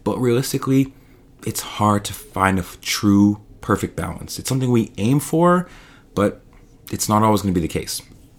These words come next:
We can also talk about balancing our time with ourself versus others. That's something that I've been really challenged with lately because I said, like, I'm in this push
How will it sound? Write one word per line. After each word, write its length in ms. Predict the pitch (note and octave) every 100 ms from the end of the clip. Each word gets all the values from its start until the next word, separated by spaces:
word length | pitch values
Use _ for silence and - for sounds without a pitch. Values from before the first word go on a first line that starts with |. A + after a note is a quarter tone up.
| - - - -
We 80 | A#2+
can 80 | B2
also 160 | C3
talk 220 | A#2+ A#2+ A2
about 320 | G#2+ - -
balancing 360 | F#2+ G#2 G#2
our 100 | F#2
time 520 | E2+ - - F#2+ F#2+ F#2
with 140 | E2+
ourself 680 | E2 - - C#3 C#3+ D3 - - - - _ -
versus 240 | D#2 -
others. 460 | E2+ F2 C#3 G3+ - _ _ -
That's 220 | F2+ -
something 180 | G2+ F2+
that 120 | E2+
I've 280 | F2 F2 D#2+
been 220 | F2 E2+
really 220 | F2 E2+
challenged 540 | D#2+ - E2 E2+ E2+ E2+
with 160 | E2
lately 280 | E2+ F2+ B2
because 320 | G2 E2 E2+
I 60 | F2
said, 220 | - D#2
like, 180 | D#2 E2
I'm 80 | E2+
in 100 | F2
this 140 | D#2+
push 360 | - G#2 -